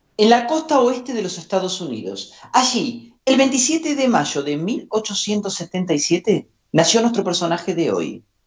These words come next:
Dora Ángela Duncan, que pasaría a la historia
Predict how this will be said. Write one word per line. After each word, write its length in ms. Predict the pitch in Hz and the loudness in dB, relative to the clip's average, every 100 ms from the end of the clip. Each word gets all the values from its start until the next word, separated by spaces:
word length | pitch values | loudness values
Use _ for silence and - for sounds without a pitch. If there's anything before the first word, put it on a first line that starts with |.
| _ _ _ | _ _ _
Dora 640 | 139 156 269 294 294 302 - _ _ - | 0 6 6 6 2 -4 -14 _ _ 2
Ángela 760 | 202 220 - 240 233 233 247 _ _ | 2 2 -4 -8 -6 -8 -10 _ _
Duncan, 580 | 143 135 107 82 82 - _ _ _ - | 0 0 0 -10 -14 -20 _ _ _ -2
que 140 | 254 | 0
pasaría 560 | 254 254 247 294 277 196 | 2 2 2 2 0 2
a 60 | |
la 160 | 170 160 | 0 -2
historia 640 | 151 208 208 214 214 - | -2 -6 -4 -4 -6 -10